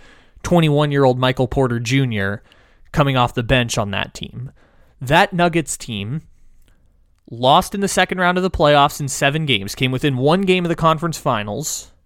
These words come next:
In twenty twenty, made the conference finals against the Lakers in the bubble, then lost in the second round,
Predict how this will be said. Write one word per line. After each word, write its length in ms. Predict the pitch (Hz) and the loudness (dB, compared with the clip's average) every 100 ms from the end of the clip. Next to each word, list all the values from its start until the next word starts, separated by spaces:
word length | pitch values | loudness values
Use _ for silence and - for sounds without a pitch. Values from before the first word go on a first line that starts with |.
| _ _ _ _ _ _ _ _ _ _ _ _ _ _ _ _ _ | _ _ _ _ _ _ _ _ _ _ _ _ _ _ _ _ _
In 200 | 156 151 | 0 0
twenty 300 | 143 190 180 | 2 2 2
twenty, 340 | 165 180 165 143 | 0 -2 -4 -4
made 380 | 135 160 240 220 | 0 2 2 2
the 100 | 185 | -2
conference 480 | 147 123 123 113 | -2 -2 -4 -6
finals 840 | - 104 95 95 95 156 - - - _ _ | -6 -6 -6 -8 -10 -10 -10 -12 -14 _ _
against 380 | 143 139 139 - | -4 -2 -2 0
the 100 | 180 | 0
Lakers 520 | 143 113 - 117 139 | 0 -2 -4 -6 -4
in 100 | 135 | -4
the 80 | 139 | -4
bubble, 520 | 139 101 101 120 165 _ _ _ _ _ _ _ _ _ _ _ _ _ _ - | -2 -2 -2 -6 -6 _ _ _ _ _ _ _ _ _ _ _ _ _ _ -10
then 280 | 120 156 160 | 0 2 4
lost 340 | 156 147 - | 6 4 2
in 80 | 135 | -4
the 80 | 117 | 0
second 340 | 180 185 185 | 0 2 2
round, 480 | 180 170 175 175 | 2 2 2 -4